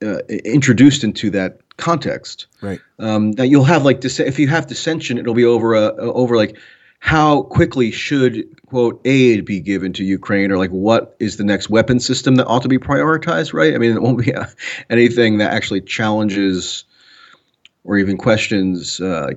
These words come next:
Speaker 1: conceptually some of, like, the undergirding premises.
Speaker 2: Right.
Speaker 1: Um,
Speaker 2: Is it meaningful,
Speaker 1: so
Speaker 2: Michael, that they do this at Munich every year so that everyone has to be a horrible hawk? No one can possibly appease anyone at Munich,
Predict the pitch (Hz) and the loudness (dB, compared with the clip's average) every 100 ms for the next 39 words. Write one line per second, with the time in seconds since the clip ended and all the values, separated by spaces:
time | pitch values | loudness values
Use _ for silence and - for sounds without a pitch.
0 | - 101 90 143 135 - 101 98 90 - | -6 -4 0 2 2 0 2 2 2 -2
1 | 98 95 87 90 - 92 92 90 90 92 | -4 -4 -2 -4 -2 -4 -4 -4 -2 0
2 | 85 87 80 78 - - 98 90 - 76 | 0 0 -4 -8 -10 -4 0 0 -2 -6
3 | - - _ 107 98 - - _ _ - | -8 -14 _ -8 -8 -10 -20 _ _ 2
4 | 117 107 104 101 95 - _ - 175 269 | 6 8 8 6 2 -8 _ -6 -4 -2
5 | 214 190 208 214 - 135 - 180 180 175 | 0 2 2 2 4 6 6 4 2 2
6 | 190 156 139 147 151 135 113 113 110 131 | 2 0 0 2 0 -2 -2 -2 0 2
7 | 139 151 135 135 143 135 120 117 123 120 | 0 -2 -2 -2 0 0 0 2 0 -6
8 | _ _ _ - - 123 120 131 135 151 | _ _ _ -8 0 2 2 2 2 2
9 | 147 143 135 139 160 - 147 135 135 139 | 0 -2 -4 -4 -6 -4 -2 2 2 2
10 | 113 110 113 113 113 110 113 110 120 127 | 2 0 0 -2 -2 -2 -2 -2 0 2
11 | 151 160 143 120 - 110 - 123 160 - | 2 2 2 0 -2 -6 -6 -8 -8 -6
12 | 147 104 110 104 92 - 175 202 180 110 | -6 -4 -4 -4 -6 -4 -2 -2 -2 -4
13 | 117 110 95 107 160 87 95 123 98 - | -6 -6 -6 -2 -2 -4 -6 -6 -6 -8
14 | 92 131 131 92 135 143 | -6 -4 -4 -6 -12 -16